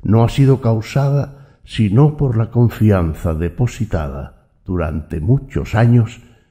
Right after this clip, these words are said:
en las tropas mercenarias, que hicieron al principio, y gracias a ciertos jefes,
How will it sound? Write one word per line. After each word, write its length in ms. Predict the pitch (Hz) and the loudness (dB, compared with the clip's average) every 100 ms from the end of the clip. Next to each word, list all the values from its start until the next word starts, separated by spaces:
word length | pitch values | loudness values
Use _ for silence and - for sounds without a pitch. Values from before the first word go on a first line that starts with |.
| _ | _
en 120 | - 87 | -2 -2
las 180 | 78 | -2
tropas 360 | 101 104 87 - | -2 -2 -4 -4
mercenarias, 840 | 80 - 85 110 - 80 - - _ _ _ - - - | -4 -4 0 0 0 -8 -18 -20 _ _ _ -20 -20 -10
que 140 | - 120 | -2 0
hicieron 560 | 113 - 180 180 160 | 0 0 0 2 2
al 140 | 143 139 | 0 0
principio, 840 | 127 117 - 170 - 139 143 - - - _ _ | 0 0 2 0 0 0 0 -2 -12 -20 _ _
y 180 | - 98 | -4 -2
gracias 520 | 92 113 - 120 110 | 0 0 2 2 2
a 80 | 95 | 0
ciertos 500 | 85 107 101 117 107 | -2 -2 -2 -2 -2
jefes, 600 | 117 131 - 120 135 - | 2 2 2 -4 -4 -10